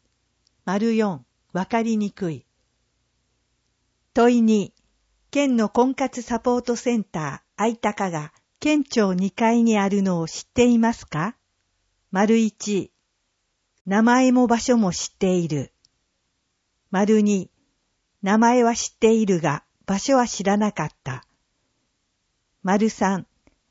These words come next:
名前は知らなかったが、場所は知っている。丸四、名前も場所も知らなかった。問い三、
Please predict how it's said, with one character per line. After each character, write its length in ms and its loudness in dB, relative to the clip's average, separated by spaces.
名 160 0
前 260 4
は 100 4
知 180 -6
ら 120 6
な 140 4
か 140 -2
っ 120 -8
た 160 0
が、 300 -2
場 120 0
所 180 4
は 120 2
知 220 -14
っ 40 -20
て 200 0
い 100 -4
る。 220 -14
丸 380 2
四、 260 0
名 160 2
前 280 4
も 140 4
場 120 2
所 160 2
も 140 2
知 180 -6
ら 140 4
な 120 0
か 140 -6
っ 80 -10
た。 220 -12
問 200 2
い 40 -4
三、 420 -4